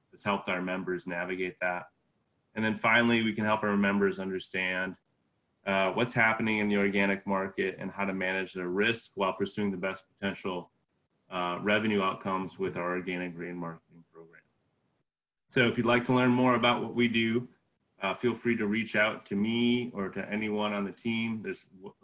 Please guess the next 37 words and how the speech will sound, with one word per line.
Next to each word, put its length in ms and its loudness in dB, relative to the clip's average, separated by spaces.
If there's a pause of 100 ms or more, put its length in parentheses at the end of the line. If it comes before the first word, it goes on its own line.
(260)
plenty 200 -2
of 120 -4
ways. 280 2
You 60 -6
can 60 0
go 100 -2
to 80 -2
agrisecure 600 -4
dot 280 -4
com 340 0
and 100 -6
reach 260 -6
out 220 -6
from 100 -8
there, 400 -2 (460)
or 80 -12
follow 400 2
up 200 4
on 300 0
one 100 -2
of 60 -4
the 80 -8
emails 520 -4
that 120 -12
you 100 -8
received 420 -6
about 340 -6
this 380 -4 (640)
event, 440 0
and 100 -2
we'd 160 0
be 80 2
happy 300 2
to 80 0
talk 320 -4
with 160 -12
you. 80 -20